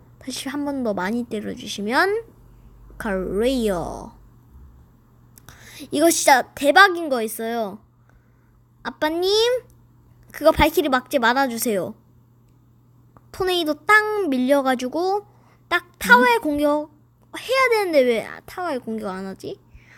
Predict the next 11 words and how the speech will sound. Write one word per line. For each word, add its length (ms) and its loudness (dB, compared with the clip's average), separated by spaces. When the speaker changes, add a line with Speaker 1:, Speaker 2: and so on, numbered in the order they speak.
Speaker 1:
아, 220 -4
그거 120 -4
속임수였는데. 1000 -4
아, 260 -4
여기 180 -4
앞에다 360 -4
이제 180 -6
인페르노 500 -4
타워. 400 -8
타르르르르. 1200 -4
오케이. 320 0